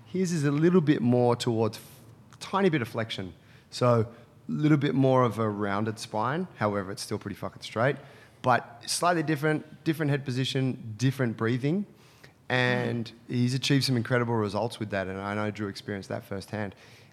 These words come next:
And so I was like, "Man, this is cool." Like, there's a guy out there who's, he's not a CrossFit gym, so he's following his own methodology.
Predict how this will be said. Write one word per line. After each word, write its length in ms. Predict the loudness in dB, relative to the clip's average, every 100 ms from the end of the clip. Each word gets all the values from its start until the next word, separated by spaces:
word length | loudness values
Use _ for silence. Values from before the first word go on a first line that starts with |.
| -8
And 120 | -4
so 140 | 0
I 60 | 0
was 100 | 0
like, 180 | -2 -2
"Man, 220 | 0 0
this 160 | 0 -4
is 80 |
cool." 300 | -4 0 2
Like, 160 | 0 -2
there's 140 | -6 -6
a 60 |
guy 300 | -2 0 2
out 200 | 0 -4
there 300 | -4 -2 -2
who's, 400 | -2 -4 -6 -8 -14 -20 -20 -20 _
he's 180 | -6 -2
not 160 | 2 2
a 40 |
CrossFit 480 | 0 -4 -6 -8 -8
gym, 320 | -4 -4 -4
so 120 | -4 -4
he's 140 | -4
following 440 | -4 -2 0 0 -2
his 180 | -4
own 220 | -4 -4 -4
methodology. 800 | -4 -6 -6 -4 -6 -6 -8